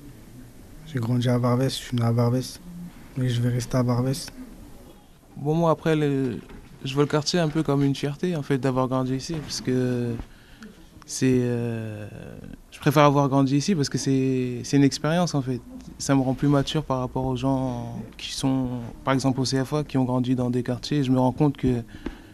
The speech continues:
Speaker 2: enfin, dans d'autres quartiers, et je me rends compte que, je sais pas, mais j'ai l'impression d'être, euh,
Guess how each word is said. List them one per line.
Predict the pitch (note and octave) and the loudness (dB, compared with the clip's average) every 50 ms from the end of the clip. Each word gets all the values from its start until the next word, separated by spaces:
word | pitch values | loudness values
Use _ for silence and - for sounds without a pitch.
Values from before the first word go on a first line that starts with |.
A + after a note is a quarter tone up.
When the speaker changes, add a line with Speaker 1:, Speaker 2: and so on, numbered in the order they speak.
| - | -10
Speaker 2:
enfin, | - - C#3+ C3 | 0 2 4 4
dans | B2 C3 | 6 6
d'autres | B2+ C3+ C3+ C3 | 6 6 4 4
quartiers, | - C#3 B2+ - - D#3+ D#3 C#3 | 0 -4 -4 0 0 2 2 2
et | C3 B2 | 2 0
je | A#2+ | 0
me | B2 | -2
rends | B2 B2 A#2+ | -2 -2 -2
compte | - C#3+ C#3 C3+ | 0 0 0 0
que, | - - B2+ B2 A#2+ A#2+ A#2+ A#2+ A#2 A#2 A#2 A2+ A2+ A#2 E3 E3 - - - - - - - - - - - - - - - - - | 0 -2 -2 -2 -2 -2 -4 -4 -6 -6 -8 -10 -12 -14 -18 -20 -20 -20 -20 -20 -20 -20 -20 -20 -20 -20 -20 -20 -20 -20 -20 -16 -8
je | - | -6
sais | - | -2
pas, | A#2+ - E3 E3+ | 4 6 6 8
mais | D#3+ D3+ D3 C#3+ C#3+ C#3 C#3 C3+ C3 | 8 8 8 8 8 8 8 6 6
j'ai | B2+ C#3 | 6 4
l'impression | C#3 C3+ - D3+ - - E3 | 4 6 4 2 2 4 4
d'être, | D#3+ C#3+ C#3 C3+ - - | 4 4 4 2 0 -2
euh, | C3+ C3 B2+ B2 B2 B2 B2 B2 A#2+ A#2+ | -2 0 0 0 -2 -4 -4 -6 -6 -8